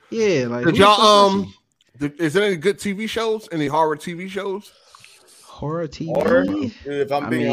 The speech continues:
Speaker 3: honest,
Speaker 1: American History. That's about it.
Speaker 3: Chernobyl is a horror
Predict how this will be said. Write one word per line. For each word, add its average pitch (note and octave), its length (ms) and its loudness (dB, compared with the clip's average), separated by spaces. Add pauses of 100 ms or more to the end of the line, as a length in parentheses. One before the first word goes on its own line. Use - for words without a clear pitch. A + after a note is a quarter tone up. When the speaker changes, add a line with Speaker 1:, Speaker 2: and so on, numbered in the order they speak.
Speaker 3:
honest, D3+ 160 0
Speaker 1:
American D3 340 -2
History. A#2+ 600 -4
That's A#2+ 260 -8
about C#3+ 160 -4
it. D3+ 60 -4
Speaker 3:
Chernobyl E3 760 4
is C3+ 400 -4 (400)
a A#2 100 -2
horror B2+ 380 0